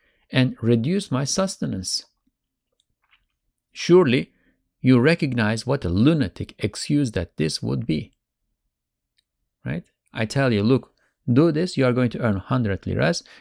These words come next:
And you say, "No, if I do this, I'm going to lose one liras. One lira." That's, you know, lunacy. Aynen onun gibi. Sen şu bağında nafakan için işliyorsun.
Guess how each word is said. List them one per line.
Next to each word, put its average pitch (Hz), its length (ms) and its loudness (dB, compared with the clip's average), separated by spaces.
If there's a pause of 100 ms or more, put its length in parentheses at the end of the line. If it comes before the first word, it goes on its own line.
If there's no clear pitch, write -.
And 110 140 2
you 113 100 2
say, 123 240 0 (240)
"No, 110 180 4
if 117 180 -2
I 104 200 -2
do 156 140 0
this, 135 160 -2
I'm 104 140 -2
going 104 180 -2
to 92 160 -6
lose 113 300 -4 (180)
one 90 260 -2
liras. - 380 -12 (600)
One 90 220 -2
lira." 73 240 -6 (920)
That's, - 380 -12 (120)
you 247 160 -4
know, - 400 -8
lunacy. 120 380 -4 (1040)
Aynen 190 320 6
onun 160 240 4
gibi. 98 260 2 (760)
Sen 175 320 2
şu 127 260 0
bağında 131 400 4
nafakan 127 400 0
için 120 200 -2
işliyorsun. 113 580 -2